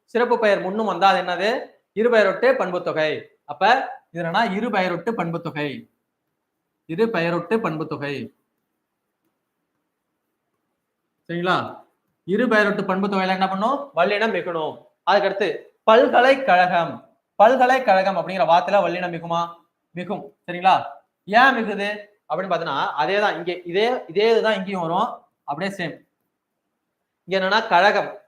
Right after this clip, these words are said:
அப்படிங்கிறது பொதுவானது. நிறைய கழகங்கள் இருக்கு. சரிங்களா? அப்ப அதுல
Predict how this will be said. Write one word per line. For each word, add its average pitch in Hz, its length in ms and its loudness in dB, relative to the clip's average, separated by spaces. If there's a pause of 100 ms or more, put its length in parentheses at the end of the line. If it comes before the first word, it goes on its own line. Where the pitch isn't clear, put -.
(100)
அப்படிங்கிறது 185 320 -4
பொதுவானது. 185 480 0 (280)
நிறைய 220 340 4
கழகங்கள் 214 420 2
இருக்கு. 156 300 -6
சரிங்களா? 170 380 -2 (240)
அப்ப 190 200 -4
அதுல 180 180 0